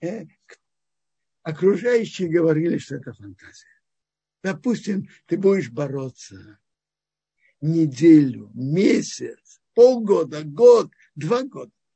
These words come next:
Но сколько времени человек может быть бойцом? А вот, а оказалось, не так. Те, которые <laughs> боролись и проходили первое испытание, помогало им пройти второе,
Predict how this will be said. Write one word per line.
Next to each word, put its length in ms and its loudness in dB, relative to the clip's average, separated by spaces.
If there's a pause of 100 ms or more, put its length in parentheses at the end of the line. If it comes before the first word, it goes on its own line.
(380)
Но 120 -4
сколько 400 -12
времени 360 -8
человек 320 -18
может 260 -14
быть 240 -16
бойцом? 440 -16 (280)
А 1500 -14
вот, 100 -12 (260)
а 240 -12
оказалось, 560 -14
не 200 -12
так. 140 -20 (1120)
Те, 180 0
которые 480 -2
<laughs> 80 -4
боролись 920 -4 (1300)
и 60 -8
проходили 720 4
первое 480 2
испытание, 960 -10 (460)
помогало 580 0
им 140 -8
пройти 400 -12
второе, 960 -6